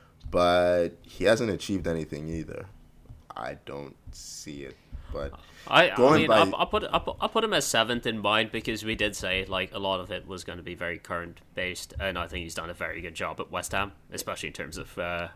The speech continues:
Speaker 2: rehabilitating his reputation.
Speaker 1: Fair
Speaker 2: But,
Speaker 1: enough.
Speaker 2: um, his time at Man United means I refuse to put him any higher.
Speaker 1: Yep, no top
Speaker 2: And
Speaker 1: club
Speaker 2: I,
Speaker 1: will touch
Speaker 2: and I
Speaker 1: David Moyes.
Speaker 2: honestly don't think he would make it any higher on my list either.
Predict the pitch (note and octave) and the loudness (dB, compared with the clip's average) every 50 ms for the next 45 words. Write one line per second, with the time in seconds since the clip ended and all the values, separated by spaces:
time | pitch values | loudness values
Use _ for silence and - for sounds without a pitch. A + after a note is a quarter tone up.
0 | - - - - F2+ F2 - F#2+ E2 F#2 E2+ E2+ F2 - F2 E2+ E2 - F2 E2+ | -18 -20 -14 -8 -8 -6 -6 -6 -6 -6 -6 -6 -6 -2 -2 -2 -2 -2 -6 -10
1 | E2 E2 F2+ F2 E2+ E2 - G2 F2+ E2 - F#2 E2+ - F2+ F2 F2 - C#3+ C3+ | -8 -8 -8 -8 -8 -8 -8 -6 -6 -6 -6 -8 -8 -4 -4 -4 -2 -4 -6 -6
2 | C3+ - - _ _ _ _ _ - - - C#3+ C3+ A#2+ F#2 F#2 F#2+ F2+ F#2 - | -8 -10 -18 _ _ _ _ _ -20 -10 -4 -2 0 2 2 2 2 0 0 0
3 | G#2+ G#2 G#2 A2 A2 G#2+ G#2+ A2 G#2+ G2+ - - - - - _ _ _ - A2+ | 2 4 4 4 4 2 2 0 -4 -6 -8 -12 -18 -20 -20 _ _ _ -2 -2
4 | A2+ G#2+ - - A#2+ A#2+ B2 B2 E2+ F2 A#2 A#2 A2+ A#2 A#2 A#2+ A#2 G#2+ G2 F2+ | -2 -2 0 2 2 2 4 2 0 0 0 0 2 2 2 2 0 0 -2 -4
5 | F#2+ F#2 F2 - F2+ F#2+ G2 F#2+ G2 - G#2 G2 F#2+ - G2 - F2+ F#2 F#2 F2 | -4 -4 -4 -4 -4 -4 -2 -2 -4 -6 -6 -10 -8 -10 -8 -8 -8 -6 -6 -6
6 | F2 F2+ E2+ F2+ F2 F2 F2+ F2+ G2 - _ - F#2 G#2 G#2+ - - G#2 G2+ G#2 | -6 -6 -6 -6 -6 -6 -8 -10 -12 -16 _ -2 0 0 0 -2 -2 0 2 4
7 | G#2+ A2 G#2+ - A2+ G#2 - - - A2 A2+ G2+ F2+ - - - G#2+ A2+ G#2+ G2 | 4 4 4 4 4 4 4 2 2 6 6 6 6 4 2 0 2 0 0 0
8 | F#2+ E2+ E2+ - - E2+ G2 G#2+ G#2+ G#2 G2+ G2+ G2+ G2+ G#2 G#2 G#2+ G#2 - A#2+ | -2 -6 -8 -4 -2 0 0 2 2 2 2 2 2 2 0 0 -2 -2 -2 0
9 | A#2 A2+ A2 - - - G2+ G2 G2 F#2+ - - G2 F#2+ F#2 F2+ - - - - | 0 0 0 -2 -2 -2 0 0 -2 -4 -4 -2 -2 -2 -2 -6 -12 -20 -20 -20
10 | - _ _ - _ _ _ _ _ - G#2+ G2 F#2 F2+ F#2+ F#2+ E2+ D#2+ F2 E2+ | -20 _ _ -20 _ _ _ _ _ -10 -8 -8 -6 -4 -6 -8 -6 -4 -6 -6
11 | F2 - F2+ E2+ E2+ F2 F2 F#2 G2 F#2 F2+ F2 F2 F2 E2+ - - F2+ F2 E2+ | -4 -4 -6 -8 -6 -8 -6 -4 -4 -4 -2 -4 -6 -8 -10 -12 -12 -12 -10 -10
12 | E2 E2 D#2+ D2+ D#2+ - - E2 E2 D#2 D2 D2 | -10 -8 -8 -8 -10 -8 -10 -10 -10 -10 -12 -14